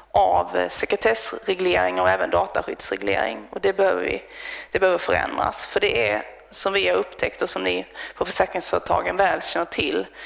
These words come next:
svårt för en aktör att på egen hand, särskilt en privat aktör, upptäcka den här typen av brott.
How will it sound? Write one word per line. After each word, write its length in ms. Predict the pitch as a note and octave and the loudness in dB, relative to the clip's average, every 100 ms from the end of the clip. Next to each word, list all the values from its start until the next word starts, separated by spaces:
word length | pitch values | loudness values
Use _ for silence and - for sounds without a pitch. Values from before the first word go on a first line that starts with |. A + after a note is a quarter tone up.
| - - | -16 -12
svårt 600 | - - A3 G#4+ - - | -6 -2 0 2 2 0
för 140 | - - | -2 0
en 340 | A#3 F3+ F3 F3+ | 0 0 0 0
aktör 580 | F#3 - A3 - F3+ - - - | -2 -2 2 2 2 -2 -4 -4
att 200 | - - | -2 -2
på 100 | - | 0
egen 420 | G#3+ E3 E3+ G3 | 2 0 0 0
hand, 380 | G3+ D3+ F3+ - - | 0 0 -6 -14 -10
särskilt 360 | - F#3+ F3+ F#3 | -2 0 0 -4
en 80 | |
privat 420 | F3+ G#3+ - - - | -2 2 2 0 -6
aktör, 400 | - - - - - | -2 0 0 -4 -6
upptäcka 600 | A3+ - - D#3+ - F3 | -6 -6 -6 -6 -2 -2
den 100 | F#3 | 0
här 100 | F3+ | -4
typen 420 | - C3+ - G3+ | -2 -4 -2 -2
av 120 | F#3+ | -2
brott. 420 | - - - - | 0 -2 -4 -16